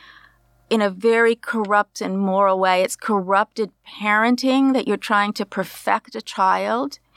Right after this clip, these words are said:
It's corrupted education, and that, as we've seen, people are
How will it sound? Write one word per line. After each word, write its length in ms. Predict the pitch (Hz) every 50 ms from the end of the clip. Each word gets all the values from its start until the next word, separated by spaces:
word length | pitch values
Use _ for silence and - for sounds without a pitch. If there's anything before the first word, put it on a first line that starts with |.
| - - - - - _ _ _
It's 480 | 220 226 220 214 - - - - - - _
corrupted 680 | - - - 233 214 190 214 220 226 - _ 226 208 - -
education, 800 | 208 208 196 202 190 - - - 202 202 226 226 - 277 294 277
and 100 | 220 196
that, 100 | 185 175
as 120 | 185 185 -
we've 160 | 190 190 190
seen, 300 | - - 208 208 208 214
people 400 | 208 - 220 196 196 208 202 196
are 240 | 185 185 175 170 175